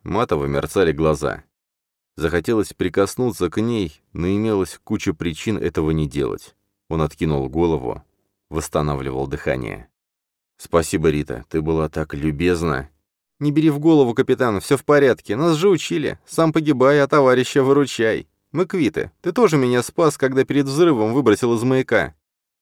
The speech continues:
Так что не считай себя обязанным, глупости это.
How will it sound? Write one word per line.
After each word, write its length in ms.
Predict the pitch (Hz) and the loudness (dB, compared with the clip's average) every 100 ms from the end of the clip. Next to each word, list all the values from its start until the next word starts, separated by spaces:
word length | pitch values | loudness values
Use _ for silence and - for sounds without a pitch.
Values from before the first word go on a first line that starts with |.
| _ - | _ 0
Так 160 | 165 156 | 0 0
что 180 | - | -2
не 120 | 175 170 | 0 0
считай 340 | - 160 160 | -2 0 0
себя 260 | 156 156 156 | 0 2 4
обязанным, 580 | 135 123 107 90 80 - - | 6 4 2 -2 -4 -8 -6
глупости 440 | 214 135 - 95 | -2 0 0 0
это. 320 | 87 73 76 | 0 -2 -10